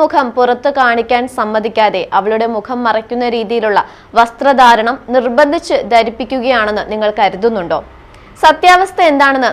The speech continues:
നമുക്കൊന്ന് നോക്കിയാലോ? ആയിരത്തി തൊള്ളായിരത്തി തൊണ്ണൂറ്റി രണ്ടിൽ റോജ എന്ന ചിത്രത്തിലൂടെ വന്ന് സംഗീത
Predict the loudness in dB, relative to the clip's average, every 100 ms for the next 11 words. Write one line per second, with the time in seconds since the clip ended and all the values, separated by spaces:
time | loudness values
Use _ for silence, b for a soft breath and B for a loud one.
0 | -2 -4 -4 -4 -2 -4 0 2 2 0
1 | -6 b b 2 4 6 4 0 4 4
2 | 4 2 2 2 2 0 0 2 0 -2
3 | 0 4 4 4 2 0 -4 -6 -4 -2
4 | 0 0 0 0 -4 -8 -4 -2 0 -2
5 | 0